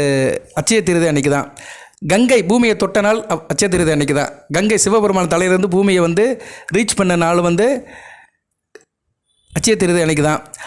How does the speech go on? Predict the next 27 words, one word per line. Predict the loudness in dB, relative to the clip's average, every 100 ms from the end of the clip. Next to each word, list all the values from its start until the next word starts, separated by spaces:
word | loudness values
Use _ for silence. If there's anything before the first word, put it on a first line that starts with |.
| -18 -14 0 2
ஆதிசங்கரர், | 4 4 2 2 2 0 -6 -20 _ -20 _ 0 2
ஆதிசங்கரர் | 2 2 2 2 2 0
அத்வைதத்தை | -2 0 0 2 0
படைத்தவர், | 0 0 0 0 -4 -18 -20 -8
தன்னுடைய | -2 0 0
சுலோகமாய | 2 2 2 2 2 2
கனகதார | 2 2 2 2 2
சுரதத்தை | 2 2 2 0
சொல்ல | 0 0 2
நாளும் | 2 2 2 -2
அட்சய | -2 0 0
திருதி | 0 0
அன்னைக்கு | 0 0
தான். | 0 0 -6 -20 -20 -18 -16 -16 -18 -4
அதுபோல | 0 2 2 2
குபேரன் | 2 4 2 0 -8 -20 -20 _ -20 _
தன்னுடைய | 0 2 2
செல்வம், | 2 2 0 -4
இழந்த | 0 2 2
செல்வத்தெல்லாம் | 2 0 0 2 2
மீட்ட | 0 2
நாளும் | 2 2 0
அட்சய | 0 0
திருதி | 0 2
அன்னைக்கு | 0 0 0
தான். | -2 -10 -20 -20 -2
அதனால | 0 2